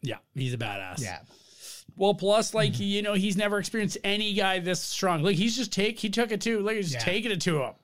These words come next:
Speaker 2: Yeah, it's like, he dom-, and the other thing they actually point out, he never once uses the stone.
Speaker 1: No.
Speaker 2: He just, he just
Speaker 1: Just
Speaker 2: shows
Speaker 1: whips him.
Speaker 2: he just shows he could whip his ass without even using the stone. So had he used the stone, he probably would have killed him.
Speaker 1: Holy shit.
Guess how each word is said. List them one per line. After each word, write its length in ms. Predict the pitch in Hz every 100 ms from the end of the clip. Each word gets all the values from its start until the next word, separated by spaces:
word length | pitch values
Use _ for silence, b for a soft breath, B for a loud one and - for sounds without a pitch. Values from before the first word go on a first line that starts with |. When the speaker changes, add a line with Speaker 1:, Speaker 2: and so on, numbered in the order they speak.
| _ -
Speaker 2:
Yeah, 260 | 156 131 135
it's 200 | 170 185
like, 240 | 160 156 B B -
he 140 | 190
dom-, 180 | 180 180 202
and 180 | 190
the 80 | 185
other 160 | 170 202
thing 220 | 214 196
they 60 | 180
actually 340 | 175 - 180
point 280 | 156 170 151
out, 160 | 175 -
he 100 | 180
never 220 | 165 165
once 400 | 147 156 156 -
uses 340 | 151 135 139
the 80 | 127
stone. 400 | - 131 120 98 - _ -
Speaker 1:
No. 220 | 147 151 - _ -
Speaker 2:
He 180 | 180
just, 300 | 160 196 - 175
he 220 | - 190
just 180 | 165 143
Speaker 1:
Just 120 | 139
Speaker 2:
shows 80 | 175
Speaker 1:
whips 180 | 170 151
him. 260 | 120 98 -
Speaker 2:
he 140 | 185
just 180 | 180 175
shows 180 | 185 165
he 60 |
could 160 | 160 151
whip 160 | 160 156
his 120 | 151
ass 220 | 147 147
without 220 | 147 143 147
even 200 | 143 135
using 380 | 143 147 143 131
the 60 |
stone. 240 | - 143 123
So 100 | 160
had 140 | 160
he 60 | 143
used 280 | 165 202
the 80 | 165
stone, 260 | - 151 143
he 60 |
probably 300 | 135 143 135
would 100 | 123
have 100 | 120
killed 140 | 127 143
him. 80 | 143
Speaker 1:
Holy 580 | 143 127 131 127 135
shit. 1000 | 135 - - 143 127 139 127 - - -